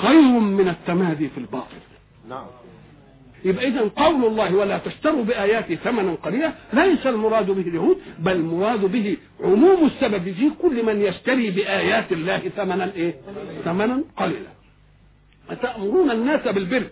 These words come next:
Speaker 1: وتنسون أنفسكم"، منهج آخر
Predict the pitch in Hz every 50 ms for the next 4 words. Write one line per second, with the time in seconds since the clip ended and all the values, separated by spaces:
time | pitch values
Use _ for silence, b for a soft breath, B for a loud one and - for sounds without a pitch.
0 | B B B B B 156 147 - 165 151 - - 269 269 233 220 190 170 - 311
1 | - - - b b b b 139 160 180 190 170 143 135 190 202 175 208 202 202
2 | 190 - 165 165 196 208 220 - - - 247